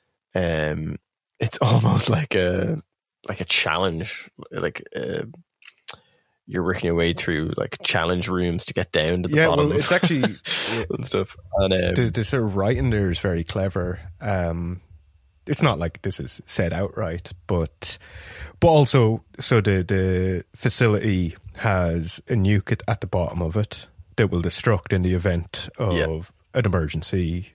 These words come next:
Speaker 2: 'cause they don't want a virus to get out. Sort of further down they're getting, the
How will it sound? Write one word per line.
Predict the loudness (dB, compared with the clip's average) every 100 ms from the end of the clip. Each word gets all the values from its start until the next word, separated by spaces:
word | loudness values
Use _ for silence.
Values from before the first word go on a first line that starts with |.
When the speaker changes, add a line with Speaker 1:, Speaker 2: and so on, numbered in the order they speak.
| _
Speaker 2:
'cause | -2 0
they | 0
don't | -2 -2
want | -4 -4 -10 -2
a | 0 2 0 -4 -10 _
virus | -2 2 2 0 -4
to | -4
get | 0
out. | 0 0 -4 -20 -20 -20 -20 -20 _ _ _ _ _ _ -2
Sort | 2 2
of | 2 -4
further | -6 -6 -8 4 6 6
down | 2 2 2
they're | 0 0
getting, | 0 0 0 0
the | 0 2 2 0 -2